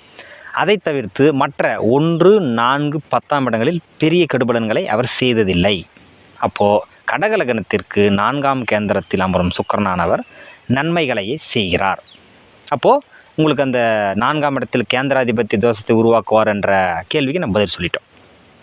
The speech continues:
இரண்டாவது கேள்வி, இயற்கையாக கடகாதிபதி சந்திரனும் சுக்கிரனும் இயற்கை ரீதியில்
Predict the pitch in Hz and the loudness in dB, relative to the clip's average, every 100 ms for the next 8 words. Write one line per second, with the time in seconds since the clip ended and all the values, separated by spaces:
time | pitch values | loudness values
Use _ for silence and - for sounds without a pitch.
0 | - - - - - 139 139 120 101 90 | -20 -20 -20 -12 -4 -2 0 -2 -2 -8
1 | - - - 87 82 - - - - - | -14 -10 -6 -4 -6 -14 -20 -20 -20 -20
2 | - - _ _ _ _ _ _ _ - | -20 -20 _ _ _ _ _ _ _ -20
3 | _ _ _ _ _ _ _ - - _ | _ _ _ _ _ _ _ -20 -20 _
4 | _ _ _ - 131 190 220 180 143 117 | _ _ _ -4 2 2 2 0 2 2
5 | 104 113 208 - - - _ _ _ _ | 0 0 0 -4 -16 -20 _ _ _ _
6 | _ - - - 120 147 165 151 139 120 | _ -20 -10 -4 -2 0 0 0 0 0
7 | 101 87 - - 127 147 156 123 156 240 | -2 -4 -8 -6 -2 0 0 -2 -2 -4
8 | - _ _ _ _ _ - - 147 - | -6 _ _ _ _ _ -10 -4 -2 0
9 | 156 135 208 240 _ _ _ _ _ _ | 0 0 -2 -4 _ _ _ _ _ _
10 | - 175 185 160 127 123 110 110 196 | -2 -2 0 -2 0 0 0 0 0